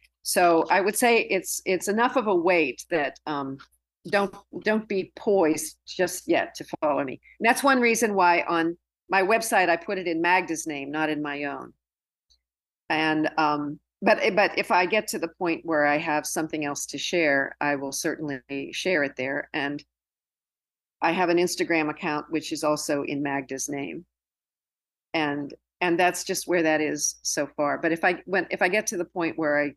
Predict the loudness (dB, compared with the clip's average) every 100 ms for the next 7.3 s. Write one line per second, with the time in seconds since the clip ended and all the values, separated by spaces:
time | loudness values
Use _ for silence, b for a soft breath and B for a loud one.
0 | -8 -6 -4 -2 -2 0 -2 -4 -6 -8
1 | -10 -12 -12 -10 -6 -6 -6 -10 -12 -14
2 | _ _ _ _ _ _ _ _ -6 -4
3 | 0 2 2 0 -2 0 -2 -4 -12 -10
4 | -12 -14 _ _ _ _ _ _ _ _
5 | _ _ _ _ _ -2 0 0 -2 -2
6 | -4 -4 -8 -10 _ _ _ -10 -2 0
7 | 0 0 -2